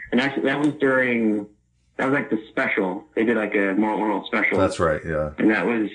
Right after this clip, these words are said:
Speaker 1: during, I think, I wanna say that was during Hell and Back. Um,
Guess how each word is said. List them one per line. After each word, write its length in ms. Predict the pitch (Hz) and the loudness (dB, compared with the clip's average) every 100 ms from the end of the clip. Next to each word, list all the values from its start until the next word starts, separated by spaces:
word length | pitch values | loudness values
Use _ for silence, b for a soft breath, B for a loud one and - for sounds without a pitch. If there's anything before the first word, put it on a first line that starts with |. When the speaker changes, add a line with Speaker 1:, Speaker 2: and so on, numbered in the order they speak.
| - | -2
Speaker 1:
during, 800 | 120 113 113 107 107 104 101 - | 0 2 2 0 0 0 0 -2
I 80 | 107 | -2
think, 200 | 156 - | -2 -2
I 80 | 113 | 0
wanna 180 | 131 147 | -2 0
say 80 | 143 | 0
that 120 | 135 | 0
was 100 | 123 110 | -2 0
during 300 | 120 110 98 | 0 0 -2
Hell 340 | - 143 151 | -4 -2 0
and 140 | 123 98 | 0 0
Back. 300 | 90 90 - - _ _ _ _ _ _ _ _ - - _ _ _ _ - | -2 -4 -6 -10 _ _ _ _ _ _ _ _ -20 -20 _ _ _ _ -4
Um, 680 | 98 98 98 98 98 - | -2 0 0 0 0 -2